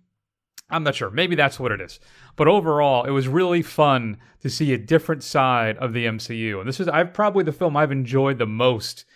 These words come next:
out of any of these since Endgame, maybe? Definitely more so. I mean, Black Widow for me is just inert. That film is D O A. This thing is alive.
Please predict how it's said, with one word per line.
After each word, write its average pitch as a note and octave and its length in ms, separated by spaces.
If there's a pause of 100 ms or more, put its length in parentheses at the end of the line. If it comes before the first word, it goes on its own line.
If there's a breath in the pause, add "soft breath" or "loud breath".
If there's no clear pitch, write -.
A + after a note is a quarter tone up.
(220 soft breath)
out C3+ 120
of C3 80
any D3 260
of A#2 120
these A2+ 600 (360)
since - 920 (180)
Endgame, F#3+ 540
maybe? B3+ 480 (640)
Definitely F#3+ 340
more D3 180
so. C#3+ 100
I B2 60
mean, A2 140
Black F3 280
Widow B2 300
for A2 180
me G#2 220
is F2+ 160
just - 200
inert. A2+ 580 (240 soft breath)
That - 200
film C#3 280
is G2+ 100
D A2+ 220
O F#2+ 160
A. F2 180 (380 loud breath)
This F3 320
thing B2 380
is B2+ 120
alive. G#2 800